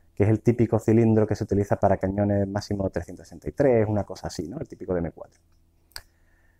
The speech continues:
Si cogéis el, el G treinta y seis C, normalmente suele ir un poquito pasado de crono, tres sesenta, una cosa así. Tres cincuenta, tres sesenta, depende del muelle que le pongan, ¿no? Si cogéis el K,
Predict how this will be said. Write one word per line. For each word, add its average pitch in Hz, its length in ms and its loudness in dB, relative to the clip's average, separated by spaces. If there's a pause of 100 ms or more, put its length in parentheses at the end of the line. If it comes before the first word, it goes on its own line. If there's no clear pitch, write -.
Si - 140 2
cogéis 147 360 4
el, 156 120 4
el 139 300 4
G 127 100 4
treinta 127 220 2
y - 20 -2
seis 113 220 2
C, 131 240 4 (140)
normalmente 110 500 4
suele 107 280 4
ir 117 240 2 (520)
un - 60 -20
poquito - 300 -2
pasado 98 300 2
de 85 100 0
crono, 175 300 4
tres 101 200 -2
sesenta, 110 500 0
una 98 180 0
cosa 90 140 -4
así. 107 160 -4 (1080)
Tres - 160 -10
cincuenta, 123 300 0
tres 95 80 4
sesenta, 123 180 2
depende 95 220 0
del 98 80 0
muelle 101 160 4
que - 80 -2
le 101 80 0
pongan, - 260 -6
¿no? 233 140 -4 (1040)
Si - 140 0
cogéis 123 280 4
el 143 120 4
K, - 300 2